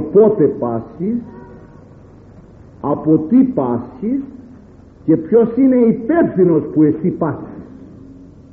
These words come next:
Πάντοτε το γνωρίζει. Γιατί δεν έρχεται να σε θεραπεύσει ή να με θεραπεύσει; Είναι ειδικός λόγος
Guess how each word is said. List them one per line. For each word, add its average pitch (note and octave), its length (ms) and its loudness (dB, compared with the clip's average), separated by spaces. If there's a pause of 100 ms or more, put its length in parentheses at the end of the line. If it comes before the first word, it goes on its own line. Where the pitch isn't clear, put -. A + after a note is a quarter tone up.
(1500)
Πάντοτε C#3+ 420 -4
το A#2+ 60 -4
γνωρίζει. F2+ 440 -8 (680)
Γιατί F3+ 420 -2
δεν A#3 200 2
έρχεται A#3 640 2 (320)
να D#3+ 180 0
σε E3 160 -2
θεραπεύσει D#3 920 0 (140)
ή E3 140 0
να F#3 140 -2
με F3 120 -2
θεραπεύσει; F#3 800 -2 (380)
Είναι A#3 200 0
ειδικός A3+ 680 0
λόγος A#2+ 400 2